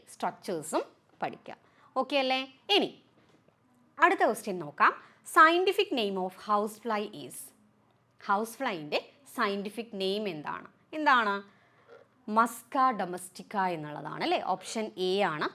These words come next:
കറക്റ്റ് ആൻസർ വരിക. Musca domestica is the scientific name of housefly. അപ്പോൾ നമ്മുടെ exam-ിന് സാധാരണ ചോദിച്ച് കണ്ടിട്ടുള്ള കുറച്ച് സയൻറ്റിഫിക് നെയിംസ് ആണ് നമ്മളിവിടെ അടുത്തതായിട്ട്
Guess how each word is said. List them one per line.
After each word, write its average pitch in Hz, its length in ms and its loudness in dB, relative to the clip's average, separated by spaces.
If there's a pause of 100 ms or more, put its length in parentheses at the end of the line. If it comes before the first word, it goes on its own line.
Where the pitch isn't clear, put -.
(100)
കറക്റ്റ് 170 360 -4
ആൻസർ 151 320 -10
വരിക. 156 160 -2 (200)
Musca 190 360 2 (240)
domestica - 580 -14 (760)
is 151 160 -16
the 339 80 -2 (120)
scientific 151 540 -6 (120)
name 156 280 -10
of - 100 -2 (680)
housefly. 185 500 2 (720)
അപ്പോൾ 302 180 2 (300)
നമ്മുടെ 359 280 2
exam-ിന് 269 400 0 (200)
സാധാരണ 247 500 4 (220)
ചോദിച്ച് 208 400 -2
കണ്ടിട്ടുള്ള 175 420 -4 (140)
കുറച്ച് 285 340 -2 (140)
സയൻറ്റിഫിക് 214 540 -4
നെയിംസ് 170 360 -4
ആണ് 170 220 -6
നമ്മളിവിടെ 170 340 -4 (160)
അടുത്തതായിട്ട് 165 520 -4